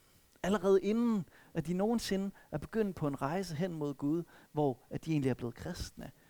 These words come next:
så er der allerede, bare fordi de eksisterer, noget af Gud i dem. Fordi sådan er det sandt om os alle sammen. At vi er, fordi at Gud, han er i os. Alt består ved Kristus. Det betyder ikke, at jeg ikke ønsker,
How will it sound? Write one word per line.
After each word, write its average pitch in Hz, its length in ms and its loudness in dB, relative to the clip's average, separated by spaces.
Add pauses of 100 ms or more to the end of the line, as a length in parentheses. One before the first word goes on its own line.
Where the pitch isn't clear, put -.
(120)
så - 140 -8
er 185 60 -6
der 185 160 -6
allerede, 175 480 0
bare 190 180 -6
fordi 190 200 -8
de 196 140 -8
eksisterer, 185 720 -4 (280)
noget 156 320 0
af - 140 -8
Gud 156 240 -2
i 120 100 -4
dem. 123 180 -10
Fordi 156 260 -10
sådan 156 340 -10 (100)
er 139 80 -2
det 139 100 -4
sandt 160 320 -6
om 135 140 -6
os 139 140 -6
alle 180 240 -6
sammen. - 320 -20 (960)
At 143 180 -4
vi 160 180 -4
er, 165 360 -4 (340)
fordi 147 440 -4 (200)
at 139 140 -12
Gud, 139 240 -2
han 127 200 -4
er 156 200 -2
i 135 240 -10
os. - 460 -20 (540)
Alt 196 520 0 (300)
består 143 580 -10 (260)
ved 139 80 -10
Kristus. - 720 -18 (360)
Det 143 60 -8
betyder 180 260 4
ikke, 160 140 4
at 123 80 0
jeg 139 80 4
ikke 147 160 0
ønsker, 160 380 0